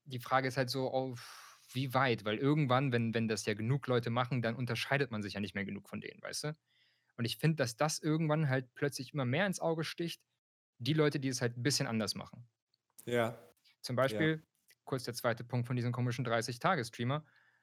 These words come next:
Speaker 1: Am Ende dieses, dieses Recap-Videos sagt er auch,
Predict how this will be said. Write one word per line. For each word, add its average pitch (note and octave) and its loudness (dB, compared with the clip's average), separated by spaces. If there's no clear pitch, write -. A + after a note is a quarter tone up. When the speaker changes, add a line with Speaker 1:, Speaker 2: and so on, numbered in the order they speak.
Speaker 1:
Am A#2+ -2
Ende A3+ 2
dieses, A2+ -6
dieses A2 -6
Recap-Videos B2+ -2
sagt A#2+ -2
er D3 -2
auch, B2+ 0